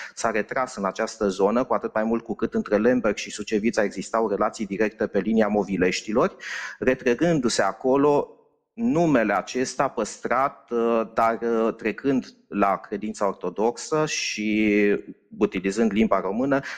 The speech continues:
numele acesta a fost dus mai departe. Probabil că aceasta este originea numelui. Cert este că Iraclie s-a născut cu numele Golembiovski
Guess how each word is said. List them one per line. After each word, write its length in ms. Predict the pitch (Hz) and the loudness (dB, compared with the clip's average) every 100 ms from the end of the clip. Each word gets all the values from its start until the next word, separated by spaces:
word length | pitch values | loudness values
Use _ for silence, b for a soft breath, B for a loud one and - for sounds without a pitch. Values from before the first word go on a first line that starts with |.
| - | -4
numele 240 | 131 120 | 0 2
acesta 300 | 104 123 - | 0 -2 -4
a 40 | 110 | -4
fost 240 | 113 104 | -2 -6
dus 180 | 113 - | -6 -4
mai 140 | 95 | -2
departe. 480 | 95 92 87 80 92 | -2 -2 -2 -2 -6
Probabil 420 | - 120 147 143 | -4 0 0 0
că 80 | 131 | -2
aceasta 320 | 120 127 - | -2 -4 -4
este 560 | 107 - - 113 104 - | -6 -4 0 2 2 0
originea 540 | 113 107 117 117 107 104 | 0 0 0 0 0 0
numelui. 500 | 104 104 139 190 - B B | 0 2 4 2 0 B B
Cert 260 | - 147 - | -4 -2 -2
este 240 | 117 - | -2 -2
că 420 | 113 110 107 101 - - | -2 2 4 4 0 -4
Iraclie 500 | 107 120 120 107 101 | 0 0 0 -4 -4
s-a 140 | 104 | -2
născut 300 | 104 - 117 | -4 -4 -8
cu 120 | - | -4
numele 300 | 104 104 95 | 0 2 2
Golembiovski 880 | 90 107 143 131 131 139 - - 175 | 2 2 2 0 0 0 -2 -4 -4